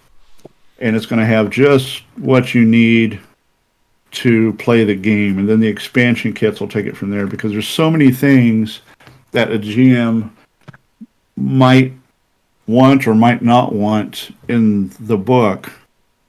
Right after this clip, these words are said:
And oftentimes, when, when you get into these situations where you have these really thick, modern, uh, games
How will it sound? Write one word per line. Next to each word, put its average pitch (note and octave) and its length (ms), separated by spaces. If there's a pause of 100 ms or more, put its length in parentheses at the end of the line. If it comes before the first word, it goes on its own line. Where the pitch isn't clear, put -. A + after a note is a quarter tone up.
And A2 520
oftentimes, A#2 1000
when, C3+ 260
when C3+ 120
you C#3 80
get A3+ 160
into E3 160
these A#2 320
situations B2 720
where G#2+ 360 (1040)
you B2 180
have C3 520
these A2 640
really C3 320
thick, A#2+ 500 (340)
modern, A2 680 (840)
uh, G#2 540
games G#2+ 680